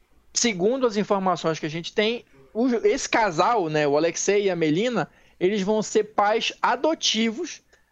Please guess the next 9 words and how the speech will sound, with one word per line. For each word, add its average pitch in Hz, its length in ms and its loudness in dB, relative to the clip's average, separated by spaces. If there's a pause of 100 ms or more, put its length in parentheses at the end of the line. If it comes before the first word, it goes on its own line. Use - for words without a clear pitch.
(160)
da 175 300 0
Natasha 226 720 0 (320)
e 208 60 -8
da 208 220 2
Yelena 226 440 2
Belova, 190 680 0
né? 139 220 -8
Então, 185 220 -2
assim, 170 260 -2